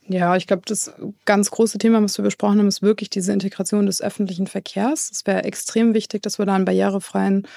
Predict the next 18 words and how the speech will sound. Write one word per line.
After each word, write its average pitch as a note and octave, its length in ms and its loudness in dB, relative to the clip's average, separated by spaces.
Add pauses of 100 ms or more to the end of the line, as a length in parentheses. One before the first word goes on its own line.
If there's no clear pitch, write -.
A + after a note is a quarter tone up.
(120)
also F3 140 -4
vertrieblich G3+ 420 -2
barrierefreien G3 580 2
Zugang F#3+ 440 0
hinbekommen, G3+ 760 2
damit F#3 240 -6
wir G3 80 2
eben F#2+ 280 0 (640)
besser G3 480 2
übergreifenden G3+ 800 0
und G3+ 100 -4
wirklich G3+ 220 -6
nachhaltigen F#3+ 460 -2
Verkehr F#3+ 440 -2
bereitstellen G3+ 640 0
können. A3+ 360 0 (400)
Und F#3+ 140 0
dann G3 240 4